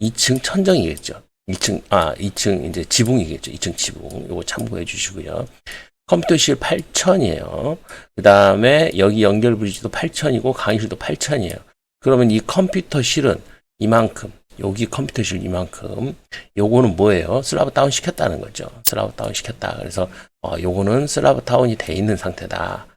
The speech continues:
확인해 주시고요. 그 다음에 액세스 플로어가 얼마였죠? 우리가 앞에서 문제 조건상에서 액세스 플로어는 지금 현재 그, 그 앞에 페이지에서 보면은,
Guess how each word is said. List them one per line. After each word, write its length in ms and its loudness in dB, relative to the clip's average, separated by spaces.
확인해 280 -4
주시고요. 800 -4
그 40 -8
다음에 280 2
액세스 420 -6
플로어가 500 4
얼마였죠? 640 2
우리가 240 -2
앞에서 480 -4
문제 260 -2
조건상에서 800 -2
액세스 360 -2
플로어는 840 2
지금 460 -4
현재 640 0
그, 480 0
그 160 -4
앞에 580 0
페이지에서 520 -2
보면은, 600 -4